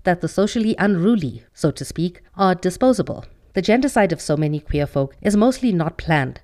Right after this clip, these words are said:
but the violence often results in death, including things like medical neglect, lack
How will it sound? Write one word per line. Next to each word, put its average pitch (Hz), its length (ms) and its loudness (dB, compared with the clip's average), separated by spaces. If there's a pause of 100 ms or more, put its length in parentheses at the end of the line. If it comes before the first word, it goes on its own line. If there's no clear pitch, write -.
(160)
but 165 140 -2
the 147 80 -2
violence 170 520 2
often 131 420 -2
results 139 400 -2
in 139 140 -2
death, 127 340 -6 (140)
including 147 460 -4
things 147 260 -4
like 139 220 -4
medical 196 380 0
neglect, 131 460 -8 (140)
lack 156 180 0